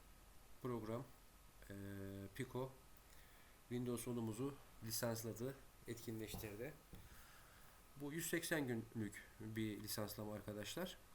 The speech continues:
E, yüz seksen günde olduktan sonra tekrar bizden ürün anahtarı isteyecek. Aynı işlemi tekrarlayabiliriz.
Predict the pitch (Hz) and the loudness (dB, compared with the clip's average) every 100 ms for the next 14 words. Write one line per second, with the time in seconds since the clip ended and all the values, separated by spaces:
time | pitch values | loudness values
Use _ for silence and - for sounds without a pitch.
0 | - - - - - - - - 117 117 | -16 -16 -14 -14 -14 -14 -14 -2 2 4
1 | 117 127 - 135 - 143 135 - - 117 | 2 2 0 0 4 4 2 -8 -6 0
2 | 127 131 131 131 131 120 113 135 165 - | 2 4 4 2 4 2 2 0 -2 -6
3 | - - - - 147 139 120 113 113 135 | -14 -16 -16 0 0 4 2 2 2 0
4 | - 135 127 120 113 117 110 - 107 104 | -2 0 2 2 2 0 0 0 0 -2
5 | 101 - - - 135 131 117 - 117 151 | -2 -8 -12 -2 0 2 0 2 2 2
6 | 156 - 135 127 120 117 117 107 104 160 | -2 -2 0 2 2 4 2 2 0 0
7 | - | -2